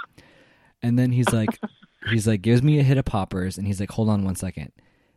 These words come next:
Speaker 1: And he goes into his little nightstand, and he pulls out this little, like, velvet bag and pulls out a stethoscope and puts it in his ears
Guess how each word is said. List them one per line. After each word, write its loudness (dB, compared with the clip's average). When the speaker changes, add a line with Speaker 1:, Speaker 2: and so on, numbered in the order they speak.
Speaker 1:
And -6
he 0
goes 0
into -2
his 0
little -4
nightstand, -6
and -10
he -10
pulls -4
out -4
this -10
little, -2
like, -6
velvet -6
bag -12
and -8
pulls -4
out -4
a -8
stethoscope -10
and -10
puts -6
it -2
in -2
his -2
ears -4